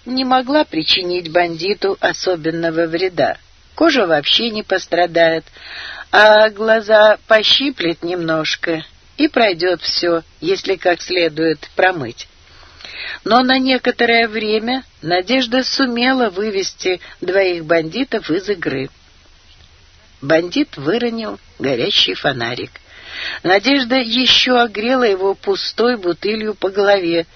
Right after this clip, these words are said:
и выскочила в коридор. Из перевязочной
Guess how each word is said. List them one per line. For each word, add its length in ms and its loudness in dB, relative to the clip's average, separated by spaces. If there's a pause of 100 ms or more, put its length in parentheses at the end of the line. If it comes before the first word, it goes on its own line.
(180)
и 80 -2
выскочила 680 -4
в 80 -12
коридор. 580 -6 (1700)
Из 240 -2
перевязочной 1000 0